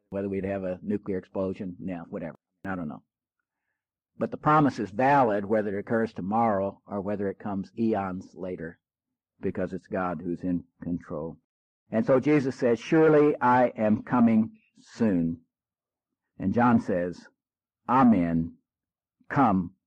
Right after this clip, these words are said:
Lord Jesus." And then because of that eschatologic promise, John's last words are these,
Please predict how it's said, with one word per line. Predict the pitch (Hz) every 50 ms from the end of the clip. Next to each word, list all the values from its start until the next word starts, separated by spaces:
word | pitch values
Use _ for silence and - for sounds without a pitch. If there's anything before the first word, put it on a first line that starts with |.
| _ _ _ _ -
Lord | 101 101 104 98 85
Jesus." | 80 90 85 78 76 - 64 - - _ _ _ _ _ _ _ _ _ _ _ _ _ _ _ _ _ _ _ _ _ _ _ _ _ _ -
And | - 104 117
then | 139 151
because | 151 143 - 180 170 165 147
of | 160
that | 143 151 147
eschatologic | 151 160 170 - - - - 160 165 165 165 170 160 185 185 - -
promise, | - 170 147 131 113 92 82 87 - - _ _ _ _ _ _ _ _ _ _ _ _ _ _ _ -
John's | 117 117 117 113 107
last | 110 127 131 147 147 - -
words | 147 139 135 139 131 -
are | 147 127
these, | 110 95 90 87 87 87 82 - _